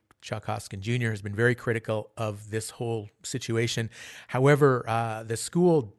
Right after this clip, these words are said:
did receive an endorsement many years ago in the late seventies from the person that was principal chief at the time.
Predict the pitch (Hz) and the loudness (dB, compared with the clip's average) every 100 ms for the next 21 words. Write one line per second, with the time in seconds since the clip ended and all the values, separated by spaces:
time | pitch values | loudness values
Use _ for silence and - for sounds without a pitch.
0 | _ - 151 185 131 - - 120 - 135 | _ -2 2 2 0 -8 -6 -6 -2 -2
1 | 131 113 107 95 170 302 - 113 90 - | -2 -2 -6 -6 -4 -4 -4 -6 -8 -12
2 | - 117 156 208 180 190 143 123 104 95 | -10 -2 0 2 2 2 0 -2 -2 -4
3 | _ _ 113 113 113 131 - - 143 139 | _ _ -6 -2 -2 -4 -2 0 0 0
4 | 117 107 - 117 110 101 - - _ 120 | -4 -6 -6 -4 -4 -4 -12 -20 _ -6
5 | - 120 - 113 113 113 110 - 123 - | -4 -2 -2 -2 -2 -2 -4 -4 -6 -6
6 | 120 110 - 127 - 113 117 - 135 135 | -8 -8 -6 -6 -6 -8 -10 -6 -2 0
7 | 113 | -2